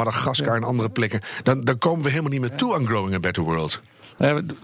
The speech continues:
Speaker 1: Hoe erg is het?
Speaker 2: we zijn naar Tanzania gegaan, eh,
Speaker 1: Mhm.
Speaker 2: gevlogen op Dar es Salaam en vervolgens een heel klein vliegtuigje, anderhalf uur het binnenland ingegaan. Eh, en zijn we dus over dit soort gebieden gevlogen. Het was s-, schokkend om te zien wat daar gebeurt. En dit is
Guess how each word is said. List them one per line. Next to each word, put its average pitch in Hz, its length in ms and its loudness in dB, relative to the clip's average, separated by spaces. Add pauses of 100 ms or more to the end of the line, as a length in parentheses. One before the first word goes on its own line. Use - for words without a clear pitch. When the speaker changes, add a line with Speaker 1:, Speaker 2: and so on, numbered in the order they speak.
Speaker 1:
Hoe 180 180 4
erg 208 200 0
is 226 160 0
het? 87 80 0
Speaker 2:
we 131 60 -2
zijn 165 120 0
naar 156 120 0
Tanzania 147 460 0
gegaan, 196 500 -2
eh, 135 100 4
Speaker 1:
Mhm. 123 80 2
Speaker 2:
gevlogen 151 340 -2
op 110 60 -4
Dar - 120 0
es 117 100 -2
Salaam 147 400 0
en 143 100 0
vervolgens 139 280 0
een 135 80 2
heel 190 160 2
klein 131 240 -2
vliegtuigje, 170 600 0
anderhalf 147 460 -2
uur 139 240 0
het 120 160 -4
binnenland 123 440 0
ingegaan. 110 520 0 (160)
Eh, - 420 2
en 131 160 2
zijn 147 200 2
we 131 60 0
dus 131 140 0
over 143 260 0
dit 147 160 0
soort 123 220 0
gebieden 180 280 2
gevlogen. - 540 0 (800)
Het 113 220 4
was 147 380 2
s-, - 120 -6 (520)
schokkend 220 540 2
om 156 140 2
te 123 100 0
zien 180 240 2
wat 160 120 2
daar 147 160 2
gebeurt. 120 480 -2
En 120 100 2
dit 151 200 2
is - 180 -2